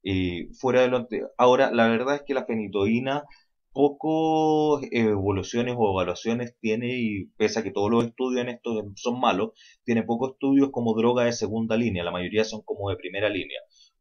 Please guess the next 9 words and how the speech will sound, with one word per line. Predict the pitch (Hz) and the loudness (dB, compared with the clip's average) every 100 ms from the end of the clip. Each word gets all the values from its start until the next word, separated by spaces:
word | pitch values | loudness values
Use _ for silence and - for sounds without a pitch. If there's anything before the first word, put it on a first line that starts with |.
| 107 | -4
Por | 98 | -2
lo | 98 | 0
tanto, | 110 117 120 | 0 -2 -4
probablemente, | 117 101 113 117 123 120 101 87 | -2 4 4 4 2 0 -2 -6
si | - 85 | -12 -6
yo | 98 | -6
seguía | 104 98 104 | -6 -6 -4
este | 110 101 | -4 -4
curso, | 98 120 117 - - | -2 -2 -2 -6 -14